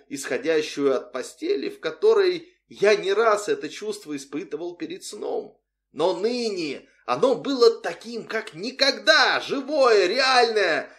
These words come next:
как мое собственное тело, и дикие мысли, одна нелепее другой,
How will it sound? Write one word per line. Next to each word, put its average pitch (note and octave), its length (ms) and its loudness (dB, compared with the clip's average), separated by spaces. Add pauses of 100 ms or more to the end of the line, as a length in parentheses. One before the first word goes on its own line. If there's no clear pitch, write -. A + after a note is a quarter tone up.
(100)
как - 220 -6
мое F3 260 2
собственное D#3+ 720 0
тело, G#3 440 0
и C#3+ 80 -2
дикие C#3 580 -16
мысли, G#3 520 -8
одна D#3 380 0
нелепее E3+ 600 8
другой, D#3+ 800 2